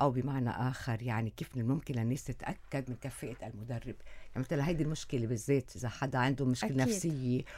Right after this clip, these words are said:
Speaker 1: وما خبروا إنه عندك مشكلة
Speaker 2: صح.
Speaker 1: نفسية،
Speaker 2: وعم
Speaker 1: طب كيف،
Speaker 2: بتصير
Speaker 1: طب كيف الواحد
Speaker 2: مع
Speaker 1: بيقدر
Speaker 2: الأسف.
Speaker 1: يتأكد؟
Speaker 2: هلأ ال-، يعني أكيد الخبرة بتلعب دور، آه، التجارب الناس مع الكوتش بتلعب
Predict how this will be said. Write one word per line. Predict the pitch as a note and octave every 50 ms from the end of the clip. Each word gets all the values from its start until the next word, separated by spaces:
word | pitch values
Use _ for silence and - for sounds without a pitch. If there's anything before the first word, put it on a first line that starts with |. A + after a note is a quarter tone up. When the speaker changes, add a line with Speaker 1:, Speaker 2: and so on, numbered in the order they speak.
| - - F3
Speaker 1:
وما | A3+ A#3+
خبروا | - - C4 F3+ C3+ - C3+ B2 A#2+ G#2
إنه | F#2 G#2
عندك | F2+ F2 G2 A2+ - -
مشكلة | C3 - G#3 F#3
Speaker 2:
صح. | C3+ A#2+ B2 A2+
Speaker 1:
نفسية، | - - - - D3+ D#3
Speaker 2:
وعم | G#3 G3 A3
Speaker 1:
طب | A#3
كيف، | C4+ -
Speaker 2:
بتصير | - - - B3 F#3 D#3+ - - - -
Speaker 1:
طب | F#3 F#3+
كيف | - A#3 - -
الواحد | D#3+ E3+ E3+
Speaker 2:
مع | G#3+ G#3 F#3 F#3+
Speaker 1:
بيقدر | - D3+ D3+
Speaker 2:
الأسف. | - - A#2+ -
Speaker 1:
يتأكد؟ | D#3+ - - - - - - - - - -
Speaker 2:
هلأ | - C#4+ D4+ D#4 D4 D4 - -
ال-، | C#4 C4 B3+ B3+ B3+ B3 B3 B3 A#3+ A#3+ A#3+ A#3+
يعني | B3+ B3+ C4+ B3+ B3 C4 C4 - -
أكيد | C#4 - - - D#4 A#3 - -
الخبرة | G#3+ G#3 - - A#3+ A3 A#3+ A3 G3
بتلعب | - - G#3+ F#3+ E3+ F3 E3+ - -
دور، | - E3 D#3+ F#3+ C4 - - - - - - - - - - - - - - - - G#3+
آه، | G#3 G3+ G3+ G3+ G3 G3 G3 F#3+
التجارب | F#3+ F#3+ F#3+ F#3 F#3 F#3 F#3+ - A#3 A3+ G3 B3 B3 A#3+ A3 F#3
الناس | G#3 - - G#3 G#3 G#3 G3 - -
مع | F#3 E3 D#3+
الكوتش | E3 - - F#3+ F#3 F#3 - -
بتلعب | - - F#3 D#3+ D#3 D3+ D#3